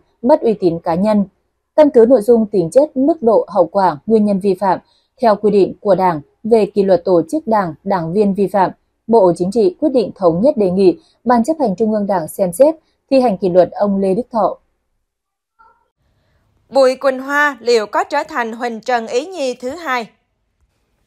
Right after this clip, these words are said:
Speaker 2: Mới đây, danh hiệu Miss Universe Việt Nam hai nghìn không trăm hai mươi ba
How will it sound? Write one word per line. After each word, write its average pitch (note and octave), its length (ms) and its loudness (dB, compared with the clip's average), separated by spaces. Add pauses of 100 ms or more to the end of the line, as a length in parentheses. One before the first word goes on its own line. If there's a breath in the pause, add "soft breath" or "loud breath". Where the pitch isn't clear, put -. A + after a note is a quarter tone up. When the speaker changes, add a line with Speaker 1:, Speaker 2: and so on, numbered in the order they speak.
(180)
Speaker 2:
Mới B3+ 180 -6
đây, C4 240 0 (220 soft breath)
danh C4 160 -2
hiệu A3+ 260 -4
Miss A#3 320 -6
Universe G#3+ 540 -6
Việt G3+ 160 -16
Nam G#3 240 -8
hai A3+ 160 -12
nghìn G#3 180 -10
không A#3 160 -14
trăm A3 160 -12
hai G#3 140 -12
mươi F#3+ 40 -8
ba G#3 260 -4